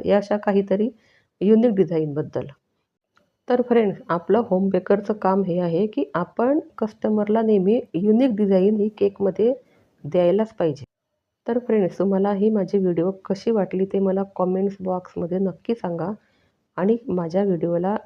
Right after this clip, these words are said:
लाईक, शेअर आणि सबस्क्राईब करायला विसरू नका आणि अशा नवीन नवीन व्हिडिओ मी नेहमी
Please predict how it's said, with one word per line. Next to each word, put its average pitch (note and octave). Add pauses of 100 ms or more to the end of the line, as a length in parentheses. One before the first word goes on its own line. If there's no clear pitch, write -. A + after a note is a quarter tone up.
(180)
लाईक, F#3
शेअर F#3 (120)
आणि F#3+
सबस्क्राईब G3+
करायला F#3+
विसरू F#3
नका D#3+ (580)
आणि G#3+ (100)
अशा G#3+
नवीन A3+
नवीन A#3
व्हिडिओ F#3
मी A3
नेहमी G3+